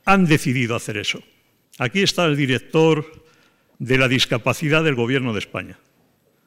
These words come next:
Jesús Celada, recientemente campeón de duatlón del mundo, con una persona ciega. Hay mucha gente que dedica su vida a eso, a compartirla con otro, con otra,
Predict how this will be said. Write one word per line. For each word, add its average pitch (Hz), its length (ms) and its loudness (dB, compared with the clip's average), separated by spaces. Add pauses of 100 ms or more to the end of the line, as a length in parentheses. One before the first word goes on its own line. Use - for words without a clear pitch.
(120)
Jesús 135 400 -2
Celada, 113 440 -4 (440)
recientemente 156 960 -2
campeón 143 500 0
de 139 100 2
duatlón 127 520 -2 (100)
del 117 220 -4
mundo, 120 440 -6 (400)
con 160 220 2
una 185 340 0 (200)
persona 131 400 -2
ciega. 104 340 -8 (460)
Hay 147 120 4
mucha 175 300 0
gente 151 340 0
que 117 120 0
dedica 123 340 0
su 117 160 -4
vida 151 380 -2
a 127 100 0
eso, 143 300 2 (500)
a 131 80 -2
compartirla 151 800 0
con 170 240 4
otro, 165 560 0
con 165 180 0
otra, 160 440 0